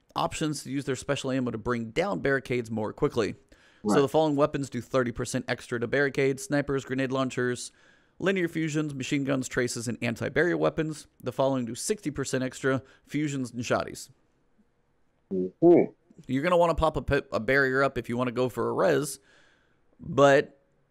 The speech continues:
Speaker 1: if you're shooting them with peanuts, not gonna really do that much. They're gonna last even longer. But if you have the
Speaker 2: Right.
Speaker 1: right weapon, you're gonna be able to drop 'em faster.
Speaker 2: Right.
Speaker 1: Sixty percent damage on a fusion rifle,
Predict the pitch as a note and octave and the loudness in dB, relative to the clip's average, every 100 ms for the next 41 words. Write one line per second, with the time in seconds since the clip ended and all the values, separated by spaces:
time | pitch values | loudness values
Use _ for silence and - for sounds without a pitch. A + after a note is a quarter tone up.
0 | _ C#3+ B2+ A#2+ E3 D#3 C#3+ B2+ - C#3 | _ -6 -4 0 0 2 0 0 0 -2
1 | F#2+ - - A#2+ A#2 A#2+ A#2 A#2+ A2+ A#2 | -2 -4 -6 -4 -4 -4 -4 -2 -2 -2
2 | A#2 A2 B2 - A#2 A2+ A2+ A2+ A2+ A2+ | -2 -2 -4 -2 -2 0 -2 -2 -4 0
3 | D3 C#3 F#2 A2+ A#2+ A2+ A#2+ C#3 - B2+ | 0 0 -2 -2 -2 -2 0 0 2 2
4 | A#2+ F3+ F#3 B2+ B2 B2 A#2+ B2+ A2+ A2 | 4 4 2 0 -2 -4 0 0 -2 0
5 | A#2+ A#2 A2+ A2+ G#2 A2+ - - - - | 0 0 -4 -4 -4 -4 -12 -16 -16 -20
6 | - - _ G3+ F#3 - G#3 G3 F#3 F#3+ | -20 -20 _ 2 2 0 -2 0 0 0
7 | F3+ D#3 F3 F3 D#3+ C3+ D#3 E3+ F3 F3+ | 0 -2 -2 0 0 0 -2 -2 -2 -2
8 | F3+ G#3 G3 | 2 2 2